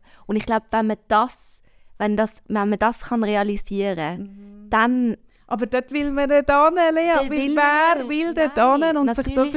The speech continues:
Speaker 2: überlegen,
Speaker 1: nicht.
Speaker 2: weißt?
Speaker 1: Es ist auch, oder? Es ist, es ist auch, eben, es ist m-, sich mit seiner eigenen Vulnerabilität auseinandersetzen.
Speaker 2: Das
Speaker 1: Und
Speaker 2: will
Speaker 1: das will
Speaker 2: einfach
Speaker 1: man nicht.
Speaker 2: niemand. Und
Speaker 1: Und
Speaker 2: das
Speaker 1: es
Speaker 2: verstehe ich auch, weil
Speaker 1: Ich
Speaker 2: <laughs> es
Speaker 1: verstehe
Speaker 2: ist,
Speaker 1: ich auch,
Speaker 2: es
Speaker 1: aber
Speaker 2: ist
Speaker 1: darum
Speaker 2: sexy zu überle-, zu denken, ich, äh,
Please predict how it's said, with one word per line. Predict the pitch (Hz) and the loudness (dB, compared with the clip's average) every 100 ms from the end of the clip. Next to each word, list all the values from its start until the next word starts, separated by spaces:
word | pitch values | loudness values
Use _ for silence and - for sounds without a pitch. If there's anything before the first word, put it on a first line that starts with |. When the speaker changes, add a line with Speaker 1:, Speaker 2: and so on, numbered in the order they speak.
| 254 | -2
Speaker 2:
überlegen, | 269 277 220 165 330 | 0 0 0 -2 -2
Speaker 1:
nicht. | 190 | -2
Speaker 2:
weißt? | 202 247 349 - | -2 -2 -6 -6
Speaker 1:
Es | 311 - | -8 -6
ist | 285 - | -8 -4
auch, | 294 262 202 | -2 -2 -2
oder? | 247 269 | -2 -4
Es | 247 - | -4 -8
ist, | 214 - - | -18 -18 -16
es | 214 | -16
ist | - - | -14 -6
auch, | - 262 240 - _ _ _ - | -2 -2 -4 -10 _ _ _ -8
eben, | 269 277 202 | 0 2 2
es | - | 0
ist | 214 - | -4 -2
m-, | 214 - | -6 -6
sich | - 220 | -8 -4
mit | 226 214 | -2 -2
seiner | - 214 - | -2 -2 -2
eigenen | - 214 240 226 | -2 -2 0 0
Vulnerabilität | 214 220 208 202 202 208 - 196 226 247 | 0 -2 -2 -2 -2 -6 -6 -4 -4 -6
auseinandersetzen. | 226 - 208 220 208 214 - 190 _ - - _ _ - | -12 -8 -4 -2 -2 -4 -6 -8 _ -14 -14 _ _ -8
Speaker 2:
Das | 226 202 | -8 -4
Speaker 1:
Und | |
Speaker 2:
will | 208 | -6
Speaker 1:
das | - 233 | -4 -2
will | 226 | 0
Speaker 2:
einfach | 226 | 0
Speaker 1:
man | 247 | 0
nicht. | 233 170 | 0 -2
Speaker 2:
niemand. | 143 - - | -4 -10 -8
Und | - | -4
Speaker 1:
Und | 220 | 0
Speaker 2:
das | 220 | -2
Speaker 1:
es | |
Speaker 2:
verstehe | - - - 226 254 | -4 -6 0 0 0
ich | 277 | -2
auch, | 302 240 160 | 0 0 0
weil | 190 | 0
Speaker 1:
Ich | - | 0
Speaker 2:
<laughs> | 262 | -2
es | 220 | 0
Speaker 1:
verstehe | 254 - 302 | -4 -2 -2
Speaker 2:
ist, | 262 262 | 0 -4
Speaker 1:
ich | - | -4
auch, | 277 311 | -4 -2
Speaker 2:
es | 247 | -2
Speaker 1:
aber | 285 | -2
Speaker 2:
ist | 269 | 2
Speaker 1:
darum | 269 269 269 | 4 4 2
Speaker 2:
sexy | - 320 302 | -2 -2 -2
zu | - | -2
überle-, | 269 277 247 208 | -2 0 -2 -2
zu | - - | -8 0
denken, | 262 247 262 - 262 240 | 4 4 2 -2 0 0
ich, | - 233 220 | -2 -2 0
äh, | 220 220 | 2 2